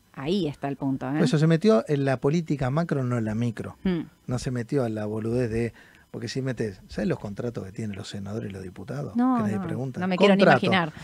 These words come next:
Speaker 2: Vos entrás y te
Speaker 1: <laughs>
Speaker 2: dicen, bueno, Sole, ganás tanto, pero aparte, si querés que, querés contrato, contrato.
Speaker 1: Claro.
Speaker 2: Viajes.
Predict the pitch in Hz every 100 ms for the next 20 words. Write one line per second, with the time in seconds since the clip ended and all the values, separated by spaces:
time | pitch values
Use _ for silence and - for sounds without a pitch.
0 | - 190 202 196 226 247 277 277 - 151
1 | 151 165 165 170 147 139 139 135 - 196
2 | 185 131 - - - - 139 160 175 -
3 | 240 247 185 147 139 175 165 143 135 -
4 | 143 151 175 233 156 147 151 156 143 185
5 | 226 170 131 110 98 - 165 151 180 -
6 | - -